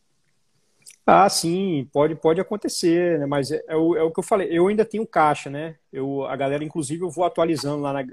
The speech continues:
lá no, no meu Instagram, a galera que me acompanha nos stories, né? Eu vou colocando, "Ó, galera, já gastei tanto por cento do meu caixa, ainda tenho caixa e tal." Eu, eu ainda tenho aproximadamente cinquenta por cento do caixa que eu tinha pra investir em ações, eu ainda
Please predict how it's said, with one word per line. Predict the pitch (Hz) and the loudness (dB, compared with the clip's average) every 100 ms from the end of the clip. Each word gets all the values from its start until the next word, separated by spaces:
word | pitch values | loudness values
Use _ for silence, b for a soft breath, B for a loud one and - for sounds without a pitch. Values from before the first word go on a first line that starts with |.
| - | -8
lá | 131 | -8
no, | 135 131 123 123 | -6 -4 -6 -8
no | 120 | -16
meu | 127 | -8
Instagram, | 127 - 120 139 170 | 0 4 6 6 4
a | |
galera | 127 127 127 | 4 4 2
que | - | -2
me | 131 | -4
acompanha | 123 123 127 | -4 -4 -2
nos | 127 120 | -2 -4
stories, | 123 - 143 156 - - _ _ _ _ _ | -4 2 4 4 0 -12 _ _ _ _ _
né? | - 127 | -2 2
Eu | 135 | 2
vou | 135 | 2
colocando, | 135 165 165 151 | 2 2 2 0
"Ó, | 160 | 2
galera, | 151 160 156 123 | 4 4 2 0
já | 123 | -6
gastei | 123 139 - 147 156 160 | -8 -6 -4 -2 -2 -4
tanto | - 156 160 | -8 -8 -8
por | 147 | -10
cento | 143 151 | -8 -6
do | 156 | -4
meu | 170 | -2
caixa, | 165 143 151 135 - | 2 4 4 2 -2
ainda | 131 | -8
tenho | 127 147 | -6 -8
caixa | 147 139 143 139 135 | -4 0 0 -2 -4
e | |
tal." | 135 151 165 _ _ _ _ | -4 -4 -6 _ _ _ _
Eu, | 143 156 | -4 0
eu | 170 | 2
ainda | 160 175 | 2 0
tenho | 180 170 180 202 196 185 | 0 0 2 2 2 2
aproximadamente | 170 175 - 180 170 175 | 0 -2 -2 -2 -2 -2
cinquenta | - 170 185 202 | -4 -2 -2 -2
por | - 220 | -4 -4
cento | - 175 | -2 -2
do | 175 156 | -4 0
caixa | 160 156 | 2 2
que | - | 0
eu | 160 | -4
tinha | - 165 196 196 | -4 -4 -4 -4
pra | 147 | -4
investir | 160 139 - 151 | -2 -4 -4 -6
em | |
ações, | 175 - 160 190 | -6 -4 -4 -2
eu | 175 | -2
ainda | 180 185 190 | -2 -2 -4